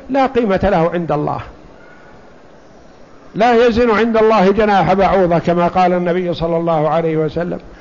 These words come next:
وربما ترى المسكين الضعيف الفقير له قدر عند الله جل وعلا، وله منزلة عالية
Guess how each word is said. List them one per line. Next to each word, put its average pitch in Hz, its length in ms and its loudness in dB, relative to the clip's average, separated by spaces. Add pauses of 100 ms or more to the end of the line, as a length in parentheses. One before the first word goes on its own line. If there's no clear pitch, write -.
(320)
وربما 247 600 2
ترى 220 440 2
المسكين 214 640 0
الضعيف 196 680 2
الفقير 247 880 2 (420)
له 196 420 2
قدر 196 500 0
عند 190 240 -4
الله 180 460 0
جل 180 300 -2
وعلا، 175 420 2
وله 185 400 0
منزلة 180 640 -2
عالية 180 400 0